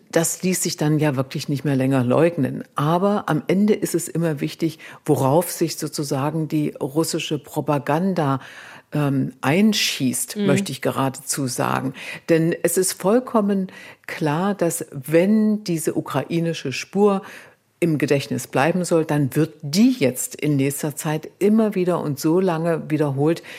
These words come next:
Speaker 1: bis man, äh, das Gefühl hat in diesem Medienapparat des Kreml,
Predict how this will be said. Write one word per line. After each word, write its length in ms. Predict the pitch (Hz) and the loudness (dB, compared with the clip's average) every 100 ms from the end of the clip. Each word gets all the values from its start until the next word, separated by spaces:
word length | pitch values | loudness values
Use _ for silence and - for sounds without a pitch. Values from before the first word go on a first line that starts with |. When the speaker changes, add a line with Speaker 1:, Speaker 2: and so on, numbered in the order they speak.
| - - | -18 -8
Speaker 1:
bis 260 | - 165 - | -2 -2 -2
man, 380 | 165 160 156 160 | -2 0 0 -2
äh, 300 | - 147 139 | -4 -4 -2
das 200 | 147 - | -2 -2
Gefühl 480 | 147 - 170 175 160 | -6 -4 0 0 0
hat 240 | 156 - | -4 -4
in 300 | - 165 160 | -4 -2 -2
diesem 340 | 156 147 156 | -4 -4 -2
Medienapparat 880 | 139 143 151 139 143 - 139 135 135 | 0 0 -2 -4 -4 -6 -6 -6 -6
des 140 | 143 - | -6 -6
Kreml, 340 | - 139 131 | -4 0 -2